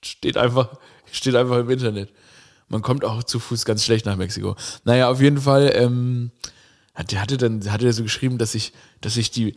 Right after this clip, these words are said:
dass ich das Virus, er ist ja eigentlich, er leugnet ja eigentlich die Existenz des Viruses, aber der hatte gesagt, dass sich das Virus global verbreiten würde. Jetzt ver-, verlässt der Producer Dodo den Raum.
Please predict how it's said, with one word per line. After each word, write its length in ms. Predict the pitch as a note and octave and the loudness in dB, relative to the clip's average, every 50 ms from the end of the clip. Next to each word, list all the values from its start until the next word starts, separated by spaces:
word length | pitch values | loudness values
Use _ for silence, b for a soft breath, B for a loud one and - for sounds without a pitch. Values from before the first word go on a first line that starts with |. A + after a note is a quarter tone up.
| b b b | b b b
dass 160 | - A#2 A2 | -8 -6 -4
ich 100 | A#2+ A#2 | -4 -2
das 260 | - A#2 G2+ - A2+ A2 | 0 0 0 0 0 0
Virus, 400 | B2+ D3+ G3+ A#3 F3 C3+ B2+ B B B B B | 0 0 2 2 2 0 0 B B B B B
er 140 | - C3+ | -2 -2
ist 100 | D#3 D#3+ - | 0 0 0
ja 60 | A#2+ | 0
eigentlich, 300 | G#2+ C#3 C#3+ C3+ A#2 - | 0 0 0 -2 -2 0
er 160 | A#2 A#2 A2+ | 0 2 2
leugnet 360 | G#2+ A2+ C#3+ F3 - E3+ D#3 | 4 4 4 2 2 -2 -4
ja 60 | B2+ A2+ | -2 -4
eigentlich 100 | B2+ - | -2 -2
die 60 | - A2 | -2 -2
Existenz 560 | G#2 - - - - - G#2+ C3+ E3+ F3+ - | -2 -2 -6 -6 -2 0 0 0 0 -2 -4
des 180 | F3 E3 - | -6 -6 -4
Viruses, 400 | F3 E3+ E3 E3+ E3+ F3 F#3 E3+ B B B B B | -4 -4 -4 -2 -4 -4 -6 -8 B B B B B
aber 160 | - - A2+ A2+ | -4 -2 0 2
der 140 | A#2 A#2+ B2+ | 4 2 2
hatte 140 | D#3 D#3+ D#3+ | 2 0 0
gesagt, 360 | D3+ C3 A#2+ C#3 C#3 C3+ - | -2 0 0 -2 -2 -2 -4
dass 100 | B2+ B2 | -4 -2
sich 120 | C3+ C3 | -2 -4
das 220 | - A#2 G#2+ - A2+ | -4 -4 -6 -4 -4
Virus 400 | A#2 C3+ C#3+ C#3+ C#3+ - - b b b b - | -2 0 2 2 0 0 -4 b b b b -4
global 340 | A#2+ A#2+ G#2 G#2 G#2 C3 C#3 | -2 0 2 4 4 4 4
verbreiten 600 | - A#2+ G#2 - F#2+ F#2 A2+ C3+ D3+ D#3+ D3+ C#3+ | 4 2 2 2 4 4 4 4 4 2 0 2
würde. 380 | D3 D3+ D#3 E3+ F3+ F3+ D#3+ b b b b b b _ | 2 4 4 2 0 -2 -4 b b b b b b _
Jetzt 180 | - A#2 A2 - | -12 -10 -10 -8
ver-, 200 | - A#2 - A2+ | -8 -8 -8 -8
verlässt 300 | - - A#2+ D3 - - | -4 -2 -2 -2 0 0
der 60 | - C3 | -2 -2
Producer 400 | B2 B2 A#2 B2+ C#3 - C3+ A#2+ | 0 -4 -4 -2 0 2 0 0
Dodo 260 | A#2 B2 C3 D3+ D#3 | 2 0 0 0 0
den 180 | C3 B2+ A2+ G#2 | -2 -2 -4 -2
Raum. 280 | - A#2 B2 G#2 F#2+ | 0 0 0 0 -2